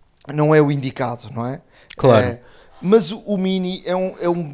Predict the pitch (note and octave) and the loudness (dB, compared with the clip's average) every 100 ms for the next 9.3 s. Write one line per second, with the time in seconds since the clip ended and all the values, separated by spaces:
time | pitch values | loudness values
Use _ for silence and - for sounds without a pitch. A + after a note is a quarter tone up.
0 | B2+ - G3 E3+ E3+ - D3+ C3 C3+ - | -4 2 4 4 -2 -4 -8 -8 -12 -10
1 | A#2 A2+ A#2+ _ _ - C3+ C3 B2 A#2+ | -12 -12 -16 _ _ -4 0 2 2 2
2 | A#2 A#2 C#3 E3+ - _ - - C#3+ F3 | -2 -6 -10 -16 -20 _ -10 -6 -4 -2
3 | D3+ - D#3 D3 B2+ D3 D3 D3 - - | -2 2 2 2 0 2 2 0 -12 -20
4 | - - - D#3 D3+ D3+ C3 C3+ - D#3 | -20 -20 -8 -2 -2 -2 -6 -6 0 2
5 | D#3 C#3+ - D3 D3 D3 - - - - | 2 0 0 0 -2 -4 -14 -20 -20 -10
6 | C#3+ D3 C#3+ E3 - D#3 D3 - D3+ D#3+ | -4 0 2 2 2 -2 -2 -8 -10 -4
7 | D#3 D3 C#3 C#3+ - B2 - G#2+ A2 G#2+ | 2 2 2 -2 -4 -10 -10 -14 -14 -16
8 | G2+ - - - D#3 A#3 G#3 F#3+ F3 E3+ | -16 -20 -12 -8 0 2 4 2 0 -4
9 | E3 D#3+ D3+ | -4 -6 -10